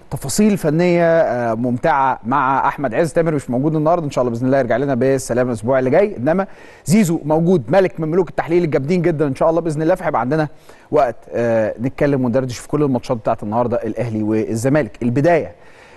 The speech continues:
من نتائج ماتشات النهارده، زي ما حضراتكم عارفين، آه، كلا اللقاءين كان، آه، فيهم اطراف، الاهلي والزمالك. الزمالك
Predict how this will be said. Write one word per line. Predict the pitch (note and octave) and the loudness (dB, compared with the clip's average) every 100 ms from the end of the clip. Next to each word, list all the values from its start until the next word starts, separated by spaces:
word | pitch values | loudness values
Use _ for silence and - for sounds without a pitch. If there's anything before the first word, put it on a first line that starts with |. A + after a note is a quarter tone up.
| - | 0
من | F#3 A3 | 2 2
نتائج | - F#3 F#3+ A#3 G#3+ | 2 -2 4 6 6
ماتشات | E3+ F#3+ A3+ A3 | 2 2 0 0
النهارده، | G3+ G#3+ A3 | 2 2 4
زي | F3+ A3 | 4 4
ما | G#3 | 2
حضراتكم | F3 F#3+ F#3+ G3 | 0 0 0 0
عارفين، | D#3+ - A3 A3 G#3+ | 0 0 4 4 4
آه، | F3 E3 D#3+ D#3 | 2 4 4 2
كلا | - G3+ G3+ F#3+ F3+ D3+ | 2 2 4 4 4 2
اللقاءين | C#3+ - C3+ E3+ G#3+ G#3 | -2 -2 0 2 2 2
كان، | - G3+ A3+ G#3 | 4 2 2 -2
آه، | E3+ E3 D#3 | 0 2 2
فيهم | G3+ G#3 | 2 2
اطراف، | G#3 A3+ F3+ - | 4 4 4 4
الاهلي | G3 F#3 C#3 | 4 4 2
والزمالك. | E3 F3 E3+ C3 | 2 2 2 2
الزمالك | D#3 E3+ G#3 B3+ G#3 | 0 2 4 4 2